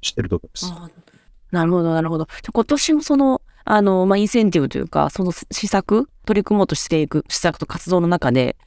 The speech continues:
Speaker 2: その、まあ、インセンティブとか、ダオの設計とかって何かあるんですか？
Speaker 1: いや、だからここがね、また難しくて、ダオっていうのをダオ法作ればいいのかっていう話なのか、いや、ダオっていうものが別に今法人格なくても、要するにその、なんかこう、蘇生されて動きが出てきた中で、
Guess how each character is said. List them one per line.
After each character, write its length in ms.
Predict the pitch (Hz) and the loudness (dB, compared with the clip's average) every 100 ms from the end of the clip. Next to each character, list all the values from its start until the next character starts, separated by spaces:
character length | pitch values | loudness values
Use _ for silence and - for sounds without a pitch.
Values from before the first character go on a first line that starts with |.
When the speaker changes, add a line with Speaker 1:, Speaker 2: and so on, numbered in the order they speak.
| _ - | _ -12
Speaker 2:
そ 180 | - 156 | -2 0
の、 80 | |
ま 80 | 143 | 2
あ、 40 | 180 | 2
イ 40 | |
ン 80 | 170 | 2
セ 160 | 196 | 2
ン 80 | 175 | 0
テ 60 | - | -2
ィ 20 | |
ブ 60 | - | -6
と 80 | |
か、 100 | - | -4
ダ 160 | 135 175 | 0 2
オ 80 | 202 | 2
の 80 | 214 | 2
設 220 | 226 202 | 0 0
計 140 | 202 | 0
と 100 | 190 | 0
か 80 | - | -2
っ 40 | - | -4
て 100 | 143 | -4
何 160 | 135 | -4
か 100 | - | -2
あ 40 | 139 | -2
る 100 | 123 | -2
ん 20 | |
で 80 | 120 | -6
す 80 | |
か？ 80 | - | 0
Speaker 1:
い 40 | 127 | 2
や、 140 | 117 - | 2 0
だ 120 | 113 | 0
か 40 | |
ら 80 | 101 | 2
こ 120 | 147 | 0
こ 100 | 151 | 0
が 120 | 170 | 2
ね、 140 | 180 196 | 2 2
ま 140 | 156 | 2
た 260 | 160 156 151 | 2 2 2
難 340 | 135 147 165 | -2 0 0
し 60 | 151 | 0
く 140 | - | -4
て、 160 | - 107 | -2 0
ダ 200 | 113 147 | 2 2
オ 60 | |
っ 80 | 185 | 0
て 120 | - | 0
い 20 | 139 | 0
う 40 | |
の 100 | 110 | 0
を 20 | |
ダ 180 | 87 117 | 2 2
オ 80 | 147 | 2
法 160 | 160 | 0
作 180 | - - | -4 -2
れ 100 | 165 | 0
ば 40 | 151 | 2
い 40 | |
い 40 | |
の 80 | 160 | 0
か 120 | 120 | 0
っ 60 | 117 | -4
て 120 | - | -4
い 20 | |
う 20 | 107 | -4
話 280 | 117 135 | -4 -4
な 80 | 123 | -6
の 100 | 95 | -4
か、 400 | 95 143 113 92 _ _ _ _ - | 0 2 2 -2 _ _ _ _ 0
い 80 | 127 | 2
や、 80 | |
ダ 200 | 113 113 | 4 2
オ 80 | 160 | 2
っ 40 | 180 | 0
て 140 | - | 2
い 60 | 156 | 2
う 60 | 131 | 2
も 100 | 113 | 0
の 80 | |
が 200 | 110 117 | 2 0
別 220 | 104 110 113 | 0 -4 -2
に 140 | 139 | 0
今 200 | 180 156 | 2 2
法 140 | 123 139 | 2 0
人 140 | 151 | 2
格 180 | 135 110 | 0 -2
な 120 | 113 | -6
く 80 | - | -8
て 100 | 107 | -16
も、 360 | 110 120 101 _ _ | -12 -12 -12 _ _
要 100 | 123 120 | 0 0
す 40 | |
る 80 | 120 | 0
に 40 | |
そ 80 | 85 | -4
の、 40 | - | -6
な 180 | 117 143 | -2 0
ん 60 | 135 | 0
か 140 | 120 | -2
こ 160 | - 101 | 0 -2
う、 60 | |
蘇 120 | - | -2
生 180 | 120 147 | 0 0
さ 140 | 143 147 | 0 0
れ 80 | |
て 140 | 147 143 | 0 -2
動 180 | 135 156 | -2 -2
き 140 | 165 | -2
が 100 | 147 | 0
出 100 | 165 | 2
て 100 | 180 | 0
き 80 | - | 0
た 80 | 131 | -2
中 260 | 135 - | -2 0
で、 360 | 120 143 123 | 0 2 0